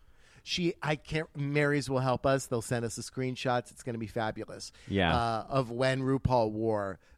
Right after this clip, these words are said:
Speaker 1: the very large, oversized, what do they call this? A baller hat?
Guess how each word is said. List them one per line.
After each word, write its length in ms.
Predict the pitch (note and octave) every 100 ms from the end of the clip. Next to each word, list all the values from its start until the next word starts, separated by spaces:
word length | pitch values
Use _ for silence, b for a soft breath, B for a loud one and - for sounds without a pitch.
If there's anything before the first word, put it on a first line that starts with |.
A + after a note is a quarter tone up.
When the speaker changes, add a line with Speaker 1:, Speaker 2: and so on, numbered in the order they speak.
| -
Speaker 1:
the 100 | A2+
very 400 | A#2 G#2+ G#2+ G#2+
large, 600 | G#2+ G2 F#2 F#2 - -
oversized, 1160 | A#2 G2+ F#2 - F#2+ F2+ F2 E2+ - - - - - -
what 100 | A#2
do 40 |
they 80 | B2
call 160 | F#2 D#2+
this? 140 | E2
A 60 | F#2
baller 420 | F2+ F#2 A#2 A#2+
hat? 320 | C3+ C3+ C3+